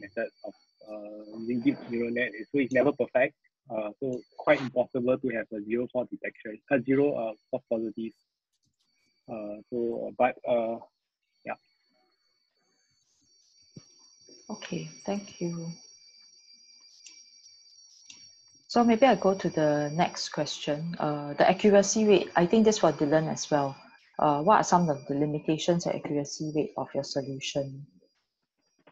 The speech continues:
Speaker 1: Yeah. So, uh, so what we are doing is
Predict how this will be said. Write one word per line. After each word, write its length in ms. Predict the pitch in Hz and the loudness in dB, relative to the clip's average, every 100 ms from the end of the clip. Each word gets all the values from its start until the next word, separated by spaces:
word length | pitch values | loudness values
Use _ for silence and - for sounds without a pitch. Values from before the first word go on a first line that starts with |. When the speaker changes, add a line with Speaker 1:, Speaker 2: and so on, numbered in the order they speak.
| _ _ _ | _ _ _
Speaker 1:
Yeah. 100 | 147 - _ | -10 -10 _
So, 160 | 214 233 | 0 4
uh, 340 | 143 123 123 131 | 6 6 4 0
so 160 | 202 - - - | -4 -6 -4 2
what 180 | 185 143 | 2 2
we 140 | 127 | -2
are 100 | 113 | -4
doing 260 | 101 151 | 2 2
is 120 | 156 | 2